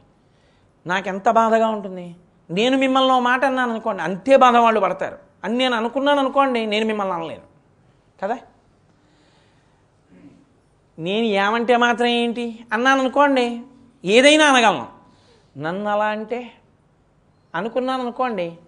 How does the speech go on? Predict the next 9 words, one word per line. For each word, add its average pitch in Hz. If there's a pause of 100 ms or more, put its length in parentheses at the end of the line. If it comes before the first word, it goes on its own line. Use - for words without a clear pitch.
(100)
నేను 170
మిమ్మల్ని 147
అనలేను. 95 (480)
అవునా 214
కాదా? 185 (680)
నియంత్రణ 269
ఎక్కడి 269
నుంచి 285
వస్తుందంటే, 247